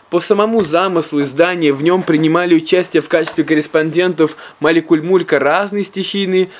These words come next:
духи, постольку исключена была возможность в соответствии с эстетическими воззрениями автора,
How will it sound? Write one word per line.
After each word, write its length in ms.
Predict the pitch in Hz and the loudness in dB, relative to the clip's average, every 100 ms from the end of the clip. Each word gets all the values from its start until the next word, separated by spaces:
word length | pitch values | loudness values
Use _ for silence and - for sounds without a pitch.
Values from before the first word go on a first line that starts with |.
| - | -20
духи, 460 | 131 165 190 - 175 - - | -4 -2 0 -2 -8 -10 -6
постольку 520 | - 143 - 226 220 196 | -4 0 2 2 2 -4
исключена 680 | 190 180 175 165 196 233 | -2 -4 -2 -2 0 0
была 360 | 190 170 160 170 | 0 0 2 0
возможность 760 | 151 131 135 196 226 175 135 - - - | 0 -4 -2 0 0 -2 -6 -12 -20 -4
в 60 | |
соответствии 640 | 180 160 185 202 202 180 160 | -2 -2 0 -2 -2 -4 -2
с 100 | 180 | -2
эстетическими 840 | 180 170 156 202 196 185 - 160 | -4 -6 -6 -6 -6 -6 -4 -2
воззрениями 560 | 143 131 156 151 123 139 | -2 0 -2 -2 -2 -2
автора, 420 | 202 - 175 | -4 -4 -4